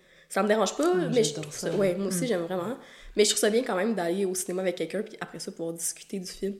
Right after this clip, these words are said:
Speaker 2: Hmm.
Speaker 1: Mais ouais, un, un film qui va me faire réfléchir, pour moi, c'est vraiment un bon film. Un film qui me, qui me fait penser à, à moi, au, au, au monde qui m'entoure,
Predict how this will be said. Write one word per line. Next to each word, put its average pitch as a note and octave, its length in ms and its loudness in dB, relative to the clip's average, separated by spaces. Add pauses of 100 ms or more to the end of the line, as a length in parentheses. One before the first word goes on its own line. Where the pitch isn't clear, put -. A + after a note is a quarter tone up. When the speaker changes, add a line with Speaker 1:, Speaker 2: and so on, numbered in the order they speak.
(140)
Speaker 2:
Hmm. F#3+ 300 4 (260)
Speaker 1:
Mais F3+ 260 4
ouais, G#3+ 240 4 (220)
un, G3 40 -2
un G#3 40 -2
film C4 200 -2
qui A#3 120 -10
va F3+ 80 2
me F3 60 0
faire F#3 140 -4
réfléchir, F3 480 -6
pour F3 140 -12
moi, E3+ 100 -4
c'est F#3 140 -8
vraiment E3+ 200 -6
un E3+ 160 -4
bon D#3+ 180 -4
film. E3+ 420 -6
Un F#3+ 100 -6
film A#3+ 220 -4
qui G#3+ 120 -6
me, E3+ 260 -6 (600)
qui - 120 -8
me F#3 80 -2
fait F#3+ 140 2
penser A#3 680 0
à, G3 540 -4 (160)
à G#3 120 0
moi, A3 580 0 (460)
au, A3+ 40 2
au, G#3+ 680 2
au - 20 2
monde D#4+ 460 4
qui - 140 -4
m'entoure, D4+ 600 2